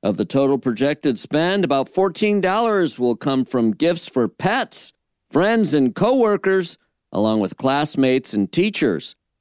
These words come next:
Similar to recent years, the top shopping destination to purchase Valentine's gifts this year, thirty-five percent spending online, thirty-four percent spending at brick-and-mortar department stores.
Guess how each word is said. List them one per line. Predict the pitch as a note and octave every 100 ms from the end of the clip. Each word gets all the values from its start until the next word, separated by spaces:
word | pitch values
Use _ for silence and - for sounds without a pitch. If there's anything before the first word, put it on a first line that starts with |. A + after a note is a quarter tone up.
| -
Similar | C3+ C3+ B2
to | A2
recent | G#2+ C#3 - F#2+
years, | C3 D#3 D#3+
the | -
top | F#2+ D3+ D3 -
shopping | - D#3+ G3+ E3+ C#3
destination | C3 B2 B2 A#2+ A#2+ B2 B2+
to | A2+
purchase | D3+ G#3+ A3 E3
Valentine's | - C#3 C3 A#2+ C3 B2 A2 -
gifts | A#2 C#3+ -
this | - D3 -
year, | D3 F3+ G3+ - _ _
thirty-five | - A#2+ A#2+ B2+ B2
percent | A2+ - D3+ D#3+ C#3
spending | - C#3 C#3 C#3+ C3+ -
online, | - D#3 F3+ E3 G3+ A3+ D3 C2+ _ _ _ -
thirty-four | D#3+ D3 - F3+ G3
percent | E3+ C3 C3 A#2 A#2
spending | - - D3 C#3 B2
at | -
brick-and-mortar | D#3 D3 B2 C#3 C#3 A#2+
department | F#2+ F2 - F3 D3 C3+ A2
stores. | - A2 F2+ C#2 -